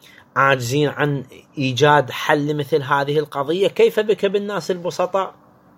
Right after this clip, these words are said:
كيف بك بالمختبرات البسيطة والدول الفقيرة وغير المتقدمة؟ أيضًا تكون عاجزة.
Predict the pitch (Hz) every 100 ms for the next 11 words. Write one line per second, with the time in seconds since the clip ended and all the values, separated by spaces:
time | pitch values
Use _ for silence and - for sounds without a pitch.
0 | _ _ _ _ _ - 156 156 165 160
1 | 170 165 165 - 151 156 156 147 156 139
2 | 139 147 156 147 143 131 147 143 131 123
3 | 120 - 131 147 135 131 131 123 131 131
4 | 131 123 127 131 127 131 139 - - _
5 | _ - 101 113 120 120 - 170 - -
6 | 65 62 60